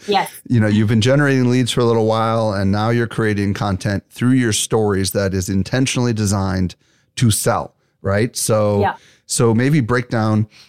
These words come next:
Speaker 2: you know, you were, you were about to talk about social proof, talk about some of these other things that might feel uncomfortable for people to do, but are important for them to sell.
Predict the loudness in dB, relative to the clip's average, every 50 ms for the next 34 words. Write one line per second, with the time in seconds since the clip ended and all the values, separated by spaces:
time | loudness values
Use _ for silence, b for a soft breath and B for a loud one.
0 | B -2 0 2 2 2 2 0 0 0 -2 0 0 0 2 0 0 -2 -2 -2
1 | -2 -2 0 0 0 -2 -2 -2 -4 -4 -4 -6 -8 -4 -2 0 0 0 0 -2
2 | B B B B B B B -4 -4 -2 0 0 0 0 0 0 0 2 2 0
3 | 0 0 0 -2 -2 -4 -4 -2 -2 -2 -2 -2 -4 -2 -2 -2 -2 -2 -4 -6
4 | b b b b b b _ _ _ _ _ _ _ _ _ _ _ _ _ -4
5 | 0 2 4 4 4 4 2 2 0 0 -2 0 0 -2 0 0 0 0 -2 -2
6 | -4 -4 -4 -4 -2 -2 -2 -2 -2 -2 -2 0 0 0 0 0 2 0 0 0
7 | 0 0 0 -2 -2 0 -2 -2 -2 -2 -4 -4 -4 -4 -2 -2 -4 -4 -4 -6
8 | -4 -4 -4 -6 -8 -12